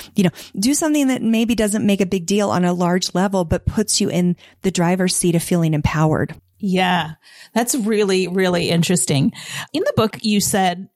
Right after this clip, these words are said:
Speaker 2: "Clutter is not your fault." Can you elaborate a little bit on that? Because, okay, for most people, when you have that room in your house or that corner of your, of your room and it's really, really messy,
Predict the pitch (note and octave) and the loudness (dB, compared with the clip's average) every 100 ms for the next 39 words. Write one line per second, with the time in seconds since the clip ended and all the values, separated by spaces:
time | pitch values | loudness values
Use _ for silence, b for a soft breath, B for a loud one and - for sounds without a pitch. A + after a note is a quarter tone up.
0 | _ - G#3+ B3 D4 G3+ F#3 F3+ F3 F3+ | _ -2 0 0 0 -2 0 0 2 0
1 | A3+ F#3+ E3 - F3+ E3+ - - D#3 - | -2 -2 -2 -2 -2 -2 -4 -8 -10 -16
2 | _ _ _ - B3+ D4 A4 G#4+ G3 F3+ | _ _ _ -4 0 0 0 -2 0 0
3 | F3+ F#3+ G3 G3 F#3+ F#3+ G3 G3 F#3 F#3+ | 0 0 2 2 2 0 0 2 0 -2
4 | - C#4 C#4+ - B B _ D4 E3+ - | -4 -2 0 -2 B B _ 0 0 -2
5 | B3 B3+ C4 E4+ F#4+ - F3+ - D#3+ F3+ | -2 0 0 0 0 -2 -2 0 0 2
6 | G#3 G3 G3 G#3+ A#3 A3 G3 F3+ E3+ F3+ | 2 2 2 2 2 0 0 -2 0 2
7 | F#3 F#3 F3 F3 F#3+ F3+ F#3 E3+ D#3 - | 2 2 0 -2 0 0 2 0 0 0
8 | F#3 F3+ F3+ E3+ F3 F3 B B - G3+ | 0 2 0 0 -2 -4 B B 0 2
9 | F#3 E3+ F3 F#3+ F#3 F3+ E3 E3 - G3+ | 2 0 0 2 2 2 0 -2 -4 -2
10 | G#3 G3 F#3 F#3 F3+ F3 E3+ - F3 E3 | 0 2 0 2 2 0 0 0 0 -2
11 | E3+ | -4